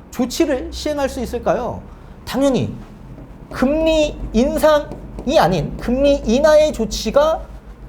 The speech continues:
시행될 수밖에 없을 겁니다. 자, 물가가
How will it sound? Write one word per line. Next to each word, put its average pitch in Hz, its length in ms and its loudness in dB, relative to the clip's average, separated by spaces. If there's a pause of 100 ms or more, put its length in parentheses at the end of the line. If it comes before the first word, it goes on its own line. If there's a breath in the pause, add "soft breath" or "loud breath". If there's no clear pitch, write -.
(120)
시행될 302 420 0
수밖에 208 320 -4
없을 175 240 -6
겁니다. 143 380 -12 (720 loud breath)
자, 180 440 4
물가가 330 380 6